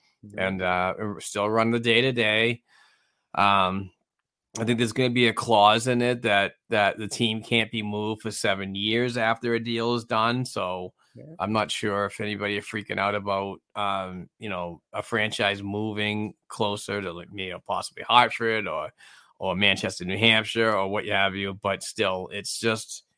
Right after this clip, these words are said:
Speaker 2: it's a business thing. It's not a big deal. And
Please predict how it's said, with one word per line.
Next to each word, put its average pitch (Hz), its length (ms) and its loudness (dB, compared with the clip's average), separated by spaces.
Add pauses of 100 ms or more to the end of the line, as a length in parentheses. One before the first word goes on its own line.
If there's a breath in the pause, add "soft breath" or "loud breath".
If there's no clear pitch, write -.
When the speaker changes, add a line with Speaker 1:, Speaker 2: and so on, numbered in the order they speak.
(120)
Speaker 2:
it's 110 160 -8
a 120 80 0
business 92 560 -8
thing. 90 200 -10
It's 92 160 -10
not 107 200 4
a 120 60 2
big 104 240 -4
deal. 101 460 -4 (380 loud breath)
And 107 400 0